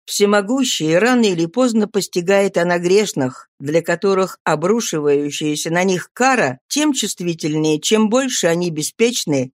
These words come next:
и уверены в том, что если не были наказаны сейчас, то уже избавлены от наказания навсегда. Это испытал также Симон, когда он подпал под гнев римлян.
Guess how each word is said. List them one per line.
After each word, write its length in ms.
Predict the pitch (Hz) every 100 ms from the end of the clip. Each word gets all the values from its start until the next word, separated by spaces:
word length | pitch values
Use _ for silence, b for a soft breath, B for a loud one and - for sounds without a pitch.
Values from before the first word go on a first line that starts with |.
| -
и 160 | 196
уверены 500 | 208 214 247 240 214
в 80 | 202
том, 220 | - 254
что 180 | 233 -
если 400 | 151 175 180 170
не 280 | 185 214 269
были 220 | 226 185
наказаны 580 | 160 156 175 156 156 156
сейчас, 640 | 151 170 160 156 127 - -
то 180 | 269 294
уже 320 | 269 285 277
избавлены 600 | 220 180 226 247 202 160
от 180 | 151 -
наказания 580 | 156 165 165 170 170 180
навсегда. 640 | 196 - 214 180 139 127 _ _ -
Это 260 | 160 175
испытал 480 | 165 - 180 196 185
также 380 | 185 202 190 208
Симон, 420 | - 311 240 147
когда 400 | 139 151 156 170
он 200 | 165 165
подпал 540 | 165 165 - 185 190
под 200 | 190 170
гнев 360 | 147 156 160 156
римлян. 580 | 220 214 151 131 127